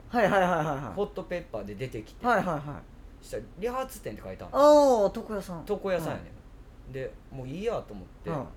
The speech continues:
Speaker 2: あ、ここ行ってみようと思って、そこに行ったの。
Speaker 1: はいはいはい。
Speaker 2: したらもう、まあ、喋るやん。
Speaker 1: はいはい。
Speaker 2: で、「自分が代表なんです」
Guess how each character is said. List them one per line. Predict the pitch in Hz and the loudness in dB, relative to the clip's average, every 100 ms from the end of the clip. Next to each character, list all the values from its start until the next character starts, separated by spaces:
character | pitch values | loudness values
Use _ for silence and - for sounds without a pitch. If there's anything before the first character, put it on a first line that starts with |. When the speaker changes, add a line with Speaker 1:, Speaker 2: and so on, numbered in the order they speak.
| - | -14
Speaker 2:
あ、 | 151 | -14
こ | - 147 | -10 -10
こ | 165 | -10
行 | 156 | -10
っ | - | -10
て | - | -10
み | 165 | -8
よ | 123 110 | -6 -6
う | 107 | -8
と | |
思 | 92 | -14
っ | - | -16
て、 | - | -16
そ | 135 | -14
こ | 180 | -12
に | 127 160 | -10 -10
行 | |
っ | - | -10
た | - | -10
の。 | 180 | 0
Speaker 1:
は | 247 185 | 2 2
い | |
は | 165 | 0
い | |
は | 156 117 - - - - - - - - - - - - - - - | -2 -8 -12 -20 -20 -20 -20 -20 -20 -20 -20 -20 -20 -20 -20 -20 -20
い。 | |
Speaker 2:
し | - - | -20 -14
た | 117 | -12
ら | 101 | -10
も | |
う、 | 92 92 87 85 - - - - - - - - | -10 -12 -14 -16 -18 -20 -20 -20 -20 -20 -20 -14
ま | 180 | -10
あ、 | 151 | -4
喋 | 214 269 294 262 | -2 0 0 -2
る | 208 | -6
や | |
ん。 | 92 - | -6 -4
Speaker 1:
は | 190 | -2
い | 139 | -2
は | 143 - - - - - - - - - - - - - - - - | -4 -8 -14 -16 -16 -16 -16 -16 -18 -18 -18 -18 -18 -20 -20 -20 -10
い。 | |
Speaker 2:
で、 | 123 117 - - - - 123 | -8 -8 -10 -18 -20 -18 -14
「自 | 127 131 | -10 -6
分 | 139 | -4
が | 143 | -4
代 | 143 175 170 | -4 -4 -4
表 | 175 | -8
な | 160 | -6
ん | 135 | -6
で | 107 | -8
す」 | - | -6